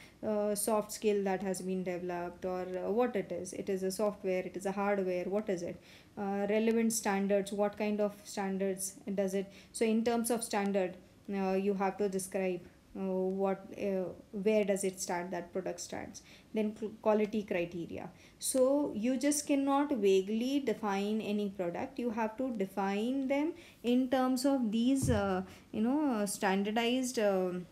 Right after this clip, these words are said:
aspects which have been listed out in, uh, prince two, that is a standard form laid by the British, uh, government, and it is, it is taken as standard for the entire, mm, uh, you know, uh, the, uh, software, uh,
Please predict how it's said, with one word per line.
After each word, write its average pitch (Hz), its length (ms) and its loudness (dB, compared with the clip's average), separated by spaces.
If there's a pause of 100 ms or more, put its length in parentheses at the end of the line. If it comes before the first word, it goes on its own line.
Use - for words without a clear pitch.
aspects 208 680 0
which 214 140 -4
have 208 240 0
been 226 180 2
listed 208 380 0
out 226 360 0
in, 214 300 0 (320)
uh, 190 480 0 (180)
prince 233 380 4
two, 190 400 0
that 190 220 0
is 196 120 0
a 202 60 0
standard 196 480 -2
form 196 380 -2
laid 190 240 0
by 196 160 0
the 196 160 -2
British, 190 480 -6
uh, 175 300 -6 (1000)
government, 202 480 0
and 269 180 -2
it 233 160 -2
is, 226 200 -2 (320)
it 220 120 0
is 240 140 0
taken 226 300 0
as 233 140 -2
standard 196 460 0
for 208 140 0
the 202 260 0
entire, 185 640 -2 (420)
mm, 180 240 -8
uh, 185 280 -12 (120)
you 180 60 -8
know, 202 340 -8
uh, 196 360 -8
the, 196 180 -2 (460)
uh, - 400 -14
software, 214 640 0
uh, 175 340 -2